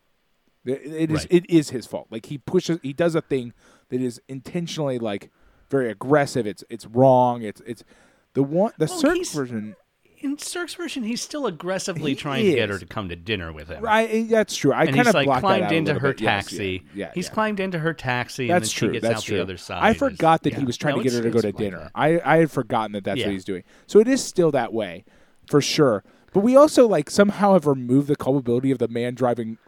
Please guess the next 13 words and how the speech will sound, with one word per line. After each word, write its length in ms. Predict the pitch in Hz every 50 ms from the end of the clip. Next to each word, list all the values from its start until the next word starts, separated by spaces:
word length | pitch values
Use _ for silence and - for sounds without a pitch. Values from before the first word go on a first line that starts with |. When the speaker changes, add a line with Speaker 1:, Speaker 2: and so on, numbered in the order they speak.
| _ -
Speaker 1:
eighty 280 | 139 135 131 143 147
miles 320 | 139 135 123 120 123 127 117
an 80 | 123
hour 180 | 113 117 117 120
down 400 | 123 117 113 110 104 101 110 113 - _ _ _
a, 60 | - 117
a, 80 | 117 117 - - - - _ _
a 100 | 127 127 -
Speaker 2:
Right. 140 | - 120 110
Speaker 1:
crowded, 440 | 156 139 143 143 135 131 123 123
uh, 160 | 123 117 127 - - _ _ _ _ - - -
<laughs> 400 | - _ - - - - 190 160
crowded 560 | - 185 - 196 190 - - 202 190 180